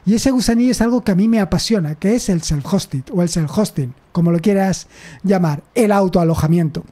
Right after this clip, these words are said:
Y me apasiona porque es realmente la independencia digital. Simplemente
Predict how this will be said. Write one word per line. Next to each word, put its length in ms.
Y 100
me 60
apasiona 420
porque 460
es 180
realmente 540
la 140
independencia 680
digital. 480
Simplemente 680